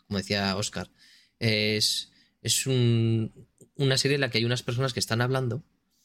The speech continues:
y están contando de cómo están echando la memoria atrás, ¿no? Están tirando de nostalgia, de, también, y, y están recordando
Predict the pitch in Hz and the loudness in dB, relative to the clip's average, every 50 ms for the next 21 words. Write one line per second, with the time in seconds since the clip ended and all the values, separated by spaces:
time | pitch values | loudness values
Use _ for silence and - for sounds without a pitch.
0 | _ _ _ _ 107 104 - - 110 110 - 123 113 104 - 107 113 131 139 120 | _ _ _ _ -4 -2 0 0 0 0 2 0 0 2 0 0 2 2 2 2
1 | 104 98 95 92 - - 110 113 123 123 113 107 104 101 95 95 92 92 98 110 | 2 0 0 -2 -2 -2 0 0 2 2 2 0 -2 -2 -4 -6 -8 -10 -14 -18
2 | - _ _ _ _ _ - 113 117 113 113 135 131 127 117 117 107 101 104 113 | -20 _ _ _ _ _ -2 0 0 2 2 0 0 2 2 0 0 0 0 0
3 | 120 120 117 110 107 104 104 101 - - 110 - - 135 123 113 101 104 143 196 | 2 2 2 2 0 0 -2 -4 -6 -8 -8 -4 -4 -4 -4 -4 -6 -6 -8 -8
4 | - - - - 104 107 104 - 117 110 110 110 110 113 107 104 101 - - 131 | -12 -14 -8 -4 -4 -2 0 0 0 0 0 0 0 -2 -2 -4 -4 -2 -2 -4
5 | 131 - - - 98 101 98 101 98 98 98 98 - _ - _ _ _ _ _ | -4 -4 -6 -6 -6 -6 -4 -4 -4 -4 -4 -6 -10 _ -20 _ _ _ _ _
6 | _ _ _ _ - 95 - 110 110 113 117 - - 120 113 110 110 110 110 110 | _ _ _ _ -14 -10 -6 -4 -4 -2 -4 -2 -2 0 2 2 4 2 2 0
7 | - _ _ _ - - 156 - - 127 139 - 131 127 131 120 - 113 107 107 | -2 _ _ _ -16 -14 -8 -4 -2 -2 -2 -2 -2 -2 -2 -2 0 -2 -2 0
8 | 120 135 135 117 104 110 - | 0 -2 -2 -4 -6 -8 -10